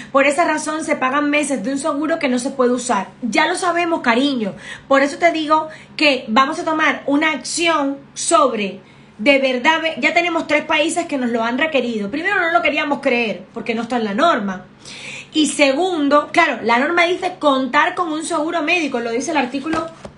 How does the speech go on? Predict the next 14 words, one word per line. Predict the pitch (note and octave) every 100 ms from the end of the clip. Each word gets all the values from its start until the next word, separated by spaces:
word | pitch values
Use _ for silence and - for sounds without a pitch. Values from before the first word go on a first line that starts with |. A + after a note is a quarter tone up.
| -
cuarenta | A#3 A#3+ A#3+ A#3 A3 A3 G#3+
y | G#3
seis. | - - C#4 C4+ G#3 E3 D3 - - - - - - - - - - - - - -
Cuarenta | - C#4 C4 B3+ B3 A#3
y | A3+
seis | - C4 C#4+ -
punto | - D#4+ E4 C4+ E4 - -
E. | D4 C#4 G#3+ - - - - - - - - - - - - - - -
¿Vale? | F3+ A3 G#3 C#4 - -
Aquí | B3+ B3 E4+
sí | F4+ F4+ F4+
lo | D4+
dice | A3 C#4+ - D4+
textualmente. | B3 - B3+ A#3+ B3 C#4 G#3 G3 F3+